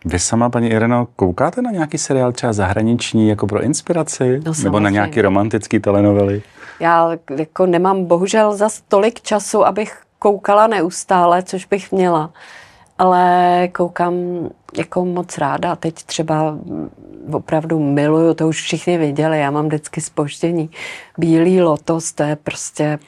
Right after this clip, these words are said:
Speaker 2: pro mě úplně
Speaker 1: Aha.
Speaker 2: geniální. Eh, to obdivuju moc. O-, obě dvě ty série. Ta první ještě,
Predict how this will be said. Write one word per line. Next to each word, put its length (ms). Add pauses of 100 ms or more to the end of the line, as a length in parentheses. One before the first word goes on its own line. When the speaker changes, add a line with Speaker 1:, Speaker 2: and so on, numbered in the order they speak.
Speaker 2:
pro 200
mě 260
úplně 360
Speaker 1:
Aha. 160
Speaker 2:
geniální. 880 (800)
Eh, 340 (100)
to 440
obdivuju 600
moc. 560 (460)
O-, 80
obě 460
dvě 280
ty 200
série. 640 (220)
Ta 120
první 480
ještě, 400